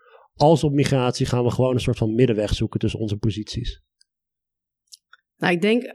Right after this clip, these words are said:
Speaker 2: hè, als je terugkijkt naar die tweeduizend twaalf verkiezingen, daar gingen natuurlijk een paar dagen voor de verkiezingen, stond groot, ook in de Telegraaf overigens, "V V D zegt, grootste gevaar voor Nederland is het, is de P van de A."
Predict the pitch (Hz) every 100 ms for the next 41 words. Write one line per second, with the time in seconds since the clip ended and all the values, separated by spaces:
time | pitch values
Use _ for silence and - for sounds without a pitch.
0 | _ 214 226 240 208 208 247 247 233 185
1 | 180 180 196 190 170 156 196 208 214 202
2 | 180 - 262 196 147 156 220 226 - -
3 | - 190 196 233 208 214 220 - - 190
4 | - - 220 277 285 240 220 202 214 196
5 | 180 190 220 240 254 247 - 180 - 214
6 | 220 240 - 180 190 175 202 190 185 196
7 | 190 190 185 190 - 202 226 - - -
8 | - - - 226 262 262 233 226 226 233
9 | 262 - - 262 302 - 285 247 226 220
10 | 202 196 185 175 208 247 247 262 302 -
11 | 220 202 208 - 202 190 202 190 170 175
12 | 160 160 135